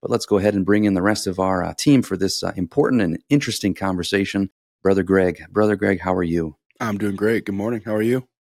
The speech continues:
Speaker 1: I'm, uh, I'm doing just fine. Uh, it's nice to see you, as always. Uh, anything new or exciting in your world, or, uh, still, uh, blessedly boring?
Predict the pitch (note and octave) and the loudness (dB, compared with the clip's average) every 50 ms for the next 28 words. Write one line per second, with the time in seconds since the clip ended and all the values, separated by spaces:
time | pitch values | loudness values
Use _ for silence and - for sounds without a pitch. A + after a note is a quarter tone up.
0 | _ - E2+ F2 F2 F2 F2 F2+ F2+ - - F2+ F2 F2+ F#2 F#2 E2+ F2+ F2+ F2 | _ -8 -6 -4 -4 -2 -4 -4 -6 -8 -10 -10 -10 -8 -8 -6 -6 -4 -4 -6
1 | E2 E2 E2+ F#2+ A2 A2 - - - - G2 G#2+ - - - - - _ _ _ | -6 -4 -4 -2 -2 -2 -4 -4 -4 -2 -2 -2 -2 -4 -6 -8 -12 _ _ _
2 | _ _ - E2 E2 E2+ - F2 E2+ E2+ E2+ - - - - - F2+ F2+ F2+ F#2 | _ _ -12 -12 -10 -8 -4 -4 -2 -2 -4 -4 -6 -6 -6 -4 -4 -2 -2 -2
3 | F#2 F2+ F2 E2+ D#2+ E2+ F2+ F#2 F2+ F#2+ G#2+ - - - - _ _ _ _ _ | -2 -2 -4 -4 -4 -2 -2 -2 -2 -2 -2 -4 -6 -8 -12 _ _ _ _ _
4 | _ - E2+ E2+ - - G2+ G#2 G#2 G2+ G#2+ G#2 G2+ G2 G2+ G#2 G#2+ G#2+ G#2+ G2+ | _ -8 -8 -6 -4 0 2 2 2 2 2 2 2 4 4 4 4 4 2 0
5 | - - - G#2+ G#2+ G#2+ A2 G#2+ G#2+ G#2 G#2+ G#2+ G#2+ G#2 G#2+ G#2+ A2 A#2+ B2 A2+ | 0 0 0 2 2 2 2 2 2 2 2 2 2 0 2 2 2 4 4 4
6 | G2 F#2 F#2 F2+ F2 F2 E2+ - - - G#2 G#2+ G2+ G2+ G2 F#2+ F#2 F#2 F2+ E2+ | 2 2 2 4 2 2 0 -2 -2 2 2 4 4 4 4 4 2 2 -2 -4
7 | - _ _ _ _ - G2 G#2+ G2+ - G2+ F#2+ G2 G2 F2 F2+ F2+ F2+ F2 E2+ | -8 _ _ _ _ 0 2 2 2 0 0 0 0 2 2 2 2 2 2 0
8 | D#2 D2 D2 | -2 -4 -8